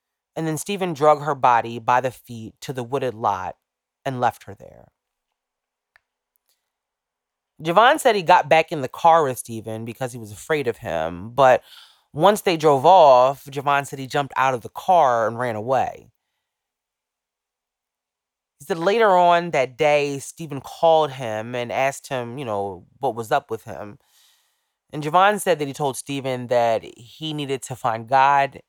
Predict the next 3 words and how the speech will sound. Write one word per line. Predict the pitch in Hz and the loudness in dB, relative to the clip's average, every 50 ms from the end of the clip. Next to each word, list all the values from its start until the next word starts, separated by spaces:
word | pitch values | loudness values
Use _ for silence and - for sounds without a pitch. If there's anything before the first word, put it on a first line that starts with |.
| _ | _
and | - 123 113 | -14 -12 -10
repent. | 110 101 - - - 107 82 - _ _ _ _ _ _ _ _ _ _ _ _ _ _ _ _ _ _ _ _ _ _ _ _ _ _ _ _ _ _ _ _ _ _ _ _ _ _ _ _ _ | -12 -12 -12 -12 -12 -12 -12 -12 _ _ _ _ _ _ _ _ _ _ _ _ _ _ _ _ _ _ _ _ _ _ _ _ _ _ _ _ _ _ _ _ _ _ _ _ _ _ _ _ _
Stephen | - - - 240 277 339 320 233 156 143 143 143 151 151 | -20 -14 -8 -6 -6 -4 -4 -2 -2 -2 -2 -2 -4 -6